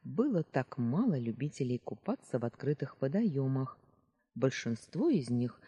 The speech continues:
вовсе не умели плавать. Слушая рассказы Кианита, Целестины и самой Луны о красотах морского дна,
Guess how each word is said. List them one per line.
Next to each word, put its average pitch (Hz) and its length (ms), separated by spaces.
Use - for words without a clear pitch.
вовсе 156 460
не 98 140
умели 101 340
плавать. - 580
Слушая 233 640
рассказы 185 580
Кианита, 131 840
Целестины 156 1000
и - 60
самой 117 400
Луны 165 540
о 135 120
красотах 170 640
морского 135 560
дна, 151 360